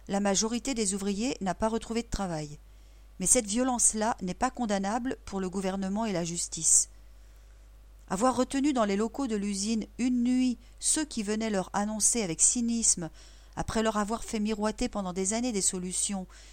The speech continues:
qu'ils étaient jetés à la rue, c'est cela qui serait criminel. Ceux qui sont responsables de la perte de milliers d'emplois ne sont pas jugés, dénoncent les ouvriers condamnés. Qui plus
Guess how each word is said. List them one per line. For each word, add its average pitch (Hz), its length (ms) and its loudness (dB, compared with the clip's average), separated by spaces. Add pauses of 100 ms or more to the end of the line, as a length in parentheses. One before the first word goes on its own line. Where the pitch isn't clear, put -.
(140)
qu'ils 180 220 0
étaient 208 220 2
jetés 233 300 0
à 196 60 2
la 175 120 0
rue, 185 260 -2 (640)
c'est - 160 8
cela 220 340 8
qui - 140 -2
serait 196 220 10
criminel. 175 580 -4 (1800)
Ceux - 260 2
qui 247 140 -6
sont 214 340 6
responsables 233 680 2
de 180 80 0
la 175 140 0
perte 233 300 -2
de 175 140 -4
milliers 233 360 0
d'emplois 196 500 -4 (360)
ne 196 80 0
sont 214 200 2
pas 277 200 0
jugés, 202 480 0 (300)
dénoncent 208 420 0
les 185 180 -2
ouvriers 185 300 -2
condamnés. 170 500 -6 (1300)
Qui 262 140 0
plus 247 380 2